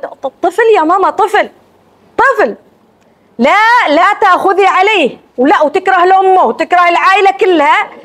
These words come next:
لأن ذلك الطفل ماله قال: "أنتِ حصة". يعني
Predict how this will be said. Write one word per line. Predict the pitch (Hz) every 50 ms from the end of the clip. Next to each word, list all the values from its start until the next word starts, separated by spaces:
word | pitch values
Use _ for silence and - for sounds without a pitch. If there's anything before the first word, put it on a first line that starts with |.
| - - -
لأن | 262 285 294 349 381 370 339 330
ذلك | 311 285 339 349 370 349 359 339
الطفل | 339 339 339 339 392 - 370 349 320
ماله | 339 349 359 370 370 359 381 403 440 415 - - - - - - - _ - _ - - - - - _ - - 508 - - - - - 262 254 - -
قال: | - 330 381 381
"أنتِ | 381 359 311 370
حصة". | 349 - 349 330 - - - - - - _ _ - - - - - 427 - - - 554 - - - - - - - - - - - - - - - - - - - - - - - - - - - - - - - - - - - - - - -
يعني | 247 269 254 285 294 294 269 226 -